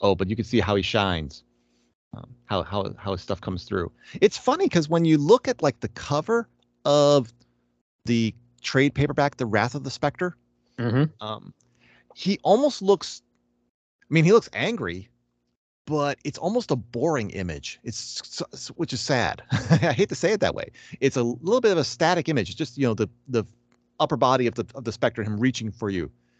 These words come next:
Speaker 1: So,
Speaker 2: Mm-hmm.
Speaker 1: you know, that is a, it's an intimidating pose, but it's not a horror pose. It's not a scary pose. Um,
Speaker 2: No.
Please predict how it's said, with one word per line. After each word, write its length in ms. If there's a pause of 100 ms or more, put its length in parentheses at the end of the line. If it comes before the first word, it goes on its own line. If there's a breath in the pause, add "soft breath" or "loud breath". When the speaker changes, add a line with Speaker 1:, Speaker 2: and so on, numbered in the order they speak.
(260)
Speaker 1:
So, 180
Speaker 2:
Mm-hmm. 140 (220 loud breath)
Speaker 1:
you 100
know, 140 (220 soft breath)
that 340 (260)
is 160
a, 120 (100)
it's 120
an 80
intimidating 560
pose, 460 (280)
but 160
it's 160
not 200
a 60
horror 440
pose. 400
It's 120
not 120
a 40
scary 540
pose. 380 (400)
Um, 120
Speaker 2:
No. 320